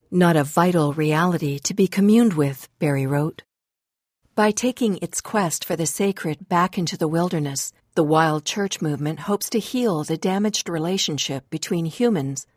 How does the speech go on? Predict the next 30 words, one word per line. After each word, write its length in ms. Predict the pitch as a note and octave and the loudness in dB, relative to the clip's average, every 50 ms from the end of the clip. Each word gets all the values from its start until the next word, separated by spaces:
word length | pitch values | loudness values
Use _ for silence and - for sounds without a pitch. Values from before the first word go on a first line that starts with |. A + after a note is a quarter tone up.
| _ _ - | _ _ -8
the 100 | F#3 F3 | -8 -8
planet, 560 | - - G#3+ G#3+ G3 E3+ C#3+ A#2+ - _ _ _ _ _ _ _ - | -6 -4 -2 -2 0 -2 -4 -6 -8 _ _ _ _ _ _ _ -8
and 220 | E3 D#3+ D#3+ D3 | -6 -4 -4 -2
God. 420 | D#3+ D#3 D3+ C#3+ C3+ A#2 - _ _ _ _ _ _ _ _ _ _ _ _ _ _ _ _ _ _ _ _ _ _ _ _ _ | -2 -2 -2 -2 -4 -6 -10 _ _ _ _ _ _ _ _ _ _ _ _ _ _ _ _ _ _ _ _ _ _ _ _ _
Climate 440 | - - C4 C#4+ C#4+ C4 G#3+ - - | -2 0 2 2 4 2 0 0 -2
change 380 | - E3+ D3+ C#3 C#3 C#3+ C#3 | -2 -2 0 0 -2 -2 -4
is 120 | D#3 D3 - | -4 -4 -2
a 80 | D#3+ | -4
saga 560 | D3 - - F#3+ F3+ F3+ E3 - C3+ B2+ B2+ - | -2 -2 -2 -2 -2 -2 -2 -4 -4 -6 -4 -4
that 160 | - D3+ - | -4 -4 0
used 240 | F#3+ A3+ B3 - - | 0 0 0 0 -2
to 60 | G3 | -4
be 160 | - D3 D3 | -2 -2 -2
understood 580 | C#3 C3+ C3 D3+ C3+ - - - G3 F3+ D#3+ C#3+ | -2 -2 -4 -4 -4 -4 -2 -2 0 0 0 -2
at 100 | C#3+ - | -4 -4
the 80 | - E3+ | -4 -4
scale 380 | - - - G#3 G#3 G3 F3+ | -2 0 0 2 2 2 0
of 140 | E3 D3+ - | -2 -2 -2
mythology 640 | F#3 F3 - - A#3+ A#3+ A#3 G3 E3 - - C#3+ C#3+ | -4 -4 0 0 0 0 0 -2 -2 -2 -4 -2 -2
and 120 | C3+ C3 | -4 -4
theology, 760 | - E3 D#3 D3+ D3+ E3 E3+ D#3+ - - C3+ B2 B2 C3 _ _ _ _ _ _ _ - | -2 0 0 2 2 0 0 -2 -2 -4 -6 -6 -8 -12 _ _ _ _ _ _ _ -2
observed 480 | E3+ D#3+ D3+ - E3+ D3+ C#3 C3 - | -2 -2 -2 0 0 0 0 -2 -4
journalist 500 | - E3 D#3 D3+ D3 C#3 C3+ C3 - - | -4 -2 -2 -2 -2 -2 -4 -6 -6 -2
David 300 | - D#3+ D#3 D#3 D#3 D3+ | 0 0 2 0 0 -2
Wallace 420 | F3+ D3+ D3+ D3+ C#3+ C#3 - - - | 0 0 0 0 0 -2 -4 -2 0
Wells 400 | F3 E3+ E3 C#3+ C3+ C3+ - - - | 0 2 2 0 -2 -4 -8 -6 -4
in 100 | F#3 F#3+ | -2 0
a 60 | G3+ | 0
recent 440 | G#3 A#3 B3 A#3 - - B2+ A#2 - | 2 0 0 0 -2 -4 -4 -4 -4
interview. 540 | D#3 D#3+ D#3+ E3 C#3+ C3+ B2+ B2 B2 B2 | -4 -4 -4 -4 -2 -2 -2 -2 -4 -6